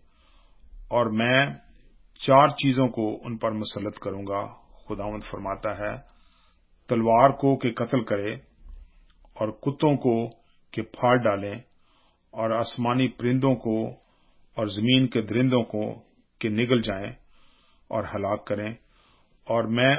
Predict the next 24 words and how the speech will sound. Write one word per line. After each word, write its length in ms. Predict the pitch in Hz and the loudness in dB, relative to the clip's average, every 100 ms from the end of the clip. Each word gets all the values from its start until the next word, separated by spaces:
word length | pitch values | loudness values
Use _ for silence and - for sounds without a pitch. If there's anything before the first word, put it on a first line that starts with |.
| - | -2
ان 140 | 131 123 | -4 -2
کو 180 | 131 120 | -2 -2
شاہ 280 | - 127 131 | 2 2 2
یہودا 600 | 113 107 104 120 120 123 131 - - 127 110 | 0 0 -2 0 4 4 2 -10 -16 -10 -6
منسی 400 | 117 131 - 123 | -2 -2 -2 -2
بن 140 | 117 110 | 0 -2
حزقیہ 460 | 120 127 - 135 113 110 | -2 -4 -2 0 0 -4
کے 140 | 95 - _ _ _ - | -8 -10 _ _ _ -14
سبب 400 | - 110 113 107 | -8 0 0 -2
سے 200 | - 87 - _ _ _ _ - - - | -10 -12 -12 _ _ _ _ -20 -16 -10
اس 200 | 113 - - | -10 -10 -2
قوم 320 | 123 139 143 | 2 2 0
کے 140 | 127 117 | -4 -4
باعث 360 | 110 123 127 113 - - _ _ _ _ _ - | 0 0 0 -2 -8 -18 _ _ _ _ _ -6
جو 180 | 117 - | -4 -4
اس 200 | - 131 | -4 -2
نے 80 | 113 | 0
یروشلم 500 | 123 123 135 127 117 | 0 -2 -2 0 0
میں 100 | 110 - | -4 -4
کیا 240 | 120 110 - | -2 -2 -2
ترک 200 | 113 131 - | -6 -6 -6
کر 180 | 95 | -10
دوں 180 | 90 90 | -10 -14
گا 140 | 82 | -14